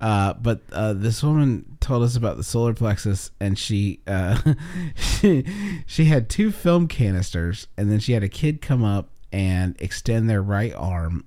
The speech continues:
and hold one of the film canisters, um, in front of their solar plexus. And then she tried to push down on their arm,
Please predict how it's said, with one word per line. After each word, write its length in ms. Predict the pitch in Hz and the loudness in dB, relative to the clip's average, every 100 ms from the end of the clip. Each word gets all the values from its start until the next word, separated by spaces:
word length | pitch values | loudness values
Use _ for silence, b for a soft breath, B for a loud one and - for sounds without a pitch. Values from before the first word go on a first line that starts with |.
| - | -4
and 220 | 87 90 | -2 -2
hold 320 | - 98 95 | -2 -2 -2
one 140 | 95 | -2
of 60 | 95 | -2
the 40 | 92 | -2
film 220 | 95 98 | -2 -2
canisters, 640 | 101 87 - 76 90 - B B B B B - | -2 -2 -4 -6 -8 -10 B B B B B -10
um, 440 | 165 90 82 78 - - - | -2 0 0 -2 -6 -16 -12
in 180 | - 92 | -4 -4
front 280 | - 110 107 | 0 0 2
of 40 | |
their 140 | 92 | 0
solar 400 | 92 - 113 107 | -2 -2 0 0
plexus. 580 | 95 - 55 - 85 - - b b b - | -2 -6 -6 -8 -8 -10 -18 b b b -6
And 140 | 98 | 0
then 100 | 101 | 0
she 160 | 95 104 | 0 0
tried 240 | 113 107 | 0 0
to 80 | 80 | -2
push 420 | - - 117 107 - | -4 -2 0 0 0
down 280 | 101 95 | 0 2
on 120 | 92 90 | 2 2
their 180 | 90 - | 0 -2
arm, 460 | 95 98 78 67 | -2 0 0 -4